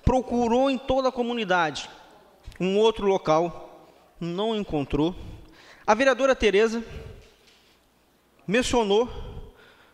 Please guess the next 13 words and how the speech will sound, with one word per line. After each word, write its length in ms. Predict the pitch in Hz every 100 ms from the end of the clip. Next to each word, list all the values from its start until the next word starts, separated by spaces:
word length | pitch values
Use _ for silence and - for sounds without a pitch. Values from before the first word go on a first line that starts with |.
| _ -
um 140 | 190
outro 300 | 233 294 247
local 580 | 233 - 190 214 220 -
na 120 | 190 208
comunidade 520 | 226 226 196 214 175
de 80 | 202
Inhaúma. 460 | 214 143 131 120 135 - - _ _ _ _ _ _ - -
Por 140 | - 254
a 80 |
vereadora 420 | 247 277 262 285 285
ter 160 | 302
mencionado 840 | 294 339 - 302 247 226 254 196
isso, 380 | 202 240 - -